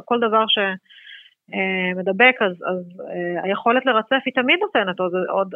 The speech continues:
רובד מאוד משמעותי של אינפורמציה. אה, אני חושבת שהעולם הולך, הולך לזה קדימה. אה, החוכמה הולכת להיות בתוך הים של המידע שיש, והנה, היום כבר יש,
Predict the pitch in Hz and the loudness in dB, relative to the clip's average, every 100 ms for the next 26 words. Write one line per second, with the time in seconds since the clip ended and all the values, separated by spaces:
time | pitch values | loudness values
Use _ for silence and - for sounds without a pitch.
0 | 190 - 202 220 240 254 240 240 247 - | -8 -6 0 2 4 2 2 -2 -4 -4
1 | 226 240 247 240 233 233 233 302 302 - | -4 -4 -2 -2 -4 -4 0 0 0 -6
2 | 170 _ _ _ _ _ _ _ 190 185 | -8 _ _ _ _ _ _ _ -2 0
3 | 185 185 190 185 185 - 196 208 - 240 | 0 -2 -4 -6 -8 -8 -8 -4 4 6
4 | 220 208 202 196 214 233 254 240 226 220 | 6 6 4 4 6 6 6 6 6 4
5 | - 220 240 233 214 196 190 185 214 226 | 0 4 4 4 0 0 -4 -2 -2 2
6 | 240 233 _ _ _ _ _ - 196 190 | 0 0 _ _ _ _ _ -8 -4 0
7 | 190 190 - - - - 247 311 330 311 | 0 2 0 0 -4 -2 4 6 8 6
8 | 285 285 285 269 240 311 311 302 208 - | 6 4 4 0 4 4 4 2 -2 0
9 | 240 - 247 220 196 190 214 254 254 247 | 0 6 6 6 4 4 6 6 2 0
10 | 214 202 190 196 202 190 170 165 185 180 | 2 0 0 0 0 0 0 -2 -4 -4
11 | 165 190 208 - 202 208 202 208 - | -2 -2 -2 2 4 4 2 2 -2